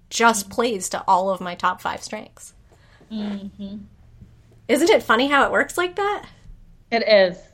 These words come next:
Speaker 2: It is. One activity that I've done several times, I s-, I, every time I do it, I swear it's not gonna work. And every time I do it, it does, and it's hilarious, um, is I've done some teaching of larger groups on personality types.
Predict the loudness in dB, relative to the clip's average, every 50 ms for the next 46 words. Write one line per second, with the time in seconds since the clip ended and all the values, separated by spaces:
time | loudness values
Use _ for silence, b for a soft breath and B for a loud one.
0 | _ -2 0 2 4 4 4 4 2 -6 -16 B B B B B B 6 8 8
1 | 8 6 4 2 2 0 0 0 -2 -4 -2 -2 -2 -2 -2 -2 0 2 2 0
2 | 0 -2 -4 -4 -4 -4 -2 -2 -2 0 -2 -4 -2 -2 -4 -4 -4 -6 -8 -12
3 | -14 -18 -20 -20 -20 -20 _ _ _ _ _ _ _ _ 0 0 0 0 -6 -10
4 | -4 2 4 4 4 2 0 -4 -2 -2 -4 -6 -4 -4 -4 -4 -4 -4 -4 -4
5 | -4 -6 -6 -8 -6 -6 -6 -6 -8 -10 -10 -10 -8 -8 -6 -4 -4 -4 -4 -6
6 | -8 -10 -8 -8 -4 -4 -2 -2 0 -2 -2 0 0 0 0 2 2 4 4 4
7 | 4 2 -2 -4 -2 2 4 6 6 6 4 2 -2 -4 -4 -4 -4 -6 -2 0
8 | 4 4 4 6 6 4 4 2 0 -2 -6 -14 -20 B B B B B B B
9 | B B 0 2 4 4 4 2 0 0 2 4 6 6 6 6 4 4 4 2
10 | 2 0 -2 -2 -2 -2 0 0 0 0 0 -2 -2 -2 -2 -4 -4 -2 2 2
11 | 2 2 2 -2 -8 -6 0 2 2 2 2 0 -6 -14 -12 -4 0 2 2 2
12 | 2 2 0 0 0 0 0 0 2 2 0 0 -2 -2 -2 -2 -2 -2 -4 -8
13 | -16 -20 -20